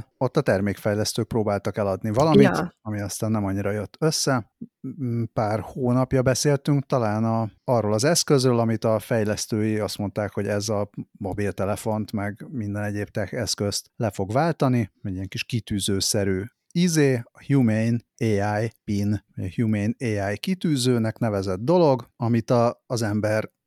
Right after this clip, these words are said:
Speaker 1: mint egy ilyen brost magára helyez, és akkor onnantól kezdve örök élet. Ezt, ö, korábbi Apple vezetők alapították ezt a céget, és azért mindenki nagyon sokat vár tőlük,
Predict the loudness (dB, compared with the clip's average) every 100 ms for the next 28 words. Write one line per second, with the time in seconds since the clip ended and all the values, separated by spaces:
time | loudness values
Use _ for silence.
0 | -14 -8 -4 -2 0 -2 -2 -4 -6 -10
1 | -2 2 4 4 4 4 2 2 -2 -6
2 | -6 -4 -4 -4 -4 -4 -6 _ -10 -8
3 | -8 -6 -6 -4 -4 -4 -2 -2 -4 _
4 | -4 -4 -4 -2 0 0 -4 -16 -12 -8
5 | -2 0 0 -2 -2 0 2 0 0 0
6 | 0 -2 -6 -4 -2 -2 -2 -2 -4 -4
7 | -4 -4 -4 -6 -8 -6 -8 -8 -10 -10
8 | -4 0 2 2 0 -2 -12 _ -8 -6
9 | -4 -2 0 -2 -2 -2 -2 -2 -4 -4
10 | -6 -8 -2 4 6 6 2 -4